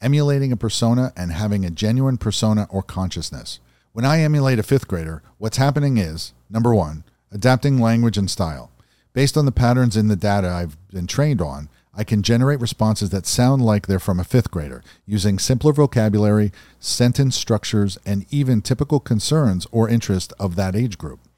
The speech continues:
Number two, mechanical mimicry, not authentic experience. While I can mimic the communication style of a fifth grader,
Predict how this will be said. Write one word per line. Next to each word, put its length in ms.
Number 160
two, 340
mechanical 500
mimicry, 600
not 300
authentic 560
experience. 720
While 180
I 80
can 420
mimic 420
the 140
communication 640
style 300
of 60
a 60
fifth 260
grader, 320